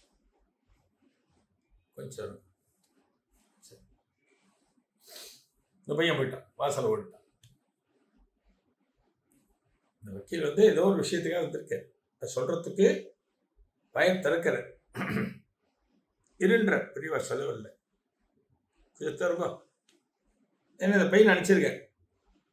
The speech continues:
யார் ஐயங்கார சுவாமியில கூட்டிட்டு வர சொல்லி சொல்லிருக்காரு.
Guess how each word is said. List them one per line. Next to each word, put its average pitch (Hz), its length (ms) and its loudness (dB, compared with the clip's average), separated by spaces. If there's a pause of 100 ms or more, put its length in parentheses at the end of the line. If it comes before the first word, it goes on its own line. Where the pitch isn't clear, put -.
(880)
யார் 165 180 2
ஐயங்கார 190 340 2
சுவாமியில 170 300 0
கூட்டிட்டு 190 480 2
வர 165 160 0
சொல்லி 147 240 -6
சொல்லிருக்காரு. 113 420 -8